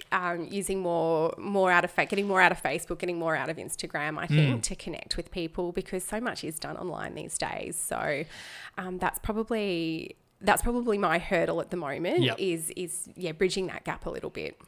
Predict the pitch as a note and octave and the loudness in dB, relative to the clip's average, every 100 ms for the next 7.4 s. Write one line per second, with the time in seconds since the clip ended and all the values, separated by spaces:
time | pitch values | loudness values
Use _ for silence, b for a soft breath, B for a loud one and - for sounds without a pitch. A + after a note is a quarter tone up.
0 | - - C3+ C3+ D3+ D3+ - D3+ C#3+ C#3 | 0 4 8 10 12 10 10 10 10 8
1 | C#3+ D3 D3 C3+ C3 - C3 B2 B2 D#3 | 6 6 6 6 4 2 0 2 6 8
2 | E3 F#3 E3+ F3+ E3+ E3 E3 E3 F3+ G#3+ | 8 8 10 8 10 8 8 8 10 10
3 | D#4 - - E4 F4+ - D#3 D3 C#3 D3 | 8 8 6 6 6 8 10 10 10 8
4 | D#4 F#4+ F#4 D4 C4+ G#3 - F#4+ - G4 | 6 4 8 8 8 4 4 2 4 8
5 | F#4 F#4 F4+ F4+ F4+ F4+ F#4 D3+ F#3+ - | 10 10 10 10 8 6 6 6 6 4
6 | D3+ F#3 A#3 G#3+ A3 G#3+ E3+ - E3+ C#3+ | 4 6 8 8 6 6 4 2 0 4
7 | - F3 D3+ D3+ | 8 10 8 4